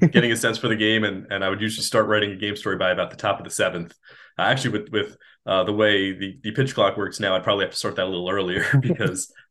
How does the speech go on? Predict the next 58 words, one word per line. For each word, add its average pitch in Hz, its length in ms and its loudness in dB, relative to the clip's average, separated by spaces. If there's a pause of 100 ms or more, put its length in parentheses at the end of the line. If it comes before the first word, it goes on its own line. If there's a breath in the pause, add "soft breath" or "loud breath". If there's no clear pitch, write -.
uh, 90 260 0
depending 104 300 -2
on 90 60 -2
how 92 120 -2
quickly 127 280 -4
those 98 220 -4
last 95 240 0
three 98 180 -2
innings 95 220 -8
could - 240 -12
go. 85 420 -2 (400 soft breath)
Uh, 87 420 -2
you 123 60 -4
know, 101 100 0
now 120 180 2
with 110 100 -4
The 110 100 0
Athletic, 107 460 0 (280 soft breath)
uh, 87 540 2
I, 151 200 6
I 139 60 6
still, 127 360 0
I, 113 280 -8
I 113 40 -6
generally 107 300 0
start 104 260 -4
writing. 101 200 0
If - 80 -6
I'm 113 100 0
writing 110 200 4
off 95 240 -2
the 101 60 -8
game, 92 220 -6
I 87 60 -4
generally 87 240 -6
start 92 340 -2
around 90 240 -2
that 82 160 -6
seventh 85 300 -4
inning, 87 320 -6 (340 soft breath)
uh, 90 140 -2
getting 92 220 -2
a - 20 -6
sense 92 240 -8
of 95 60 -8
what 90 100 -2
I 87 60 2
wanna 90 240 0
write. 90 220 -2
But 92 100 -8
there 98 140 -2
is 98 100 -2
a 101 60 -4
little 117 220 0
bit 117 140 0
more 110 200 2
leeway 101 480 0
where 87 420 -4